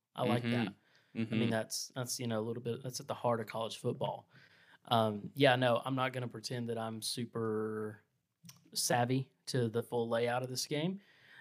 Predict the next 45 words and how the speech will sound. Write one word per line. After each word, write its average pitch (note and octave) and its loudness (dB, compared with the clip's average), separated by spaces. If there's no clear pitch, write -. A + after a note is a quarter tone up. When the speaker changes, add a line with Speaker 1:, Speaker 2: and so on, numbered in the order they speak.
Speaker 1:
but G#2+ 6
anything B2+ 0
that B2+ 0
involves A#2+ 0
Mike B2 0
Leach, B2+ -2
Texas A#2+ -6
Tech A#2+ 0
air B2 0
raid B2 0
coming B2 0
in A#2+ 0
and G#2 -6
just G#2 -6
making B2 0
no B2 -2
sense - -6
but - -8
winning C3 -2
the B2+ -4
ball C3+ 0
game, C#3+ -2
Speaker 2:
Yeah. - -10
Speaker 1:
I'm A#2 2
up A#2 2
for A2+ -2
that. G#2 -4
So B2 2
I B2+ 6
Speaker 2:
Graham, A2+ 4
Speaker 1:
like A2 -2
it. G2+ -8
Speaker 2:
Graham B2+ 6
Harrell B2 8
threw A#2+ 0
for, A2+ 0
like, G2 2
six - 6
hundred G#2+ 2
yards F#2+ 2
in G2 -10
that D#2 -2
game. F#2 -10
It G#2 -8
was - -4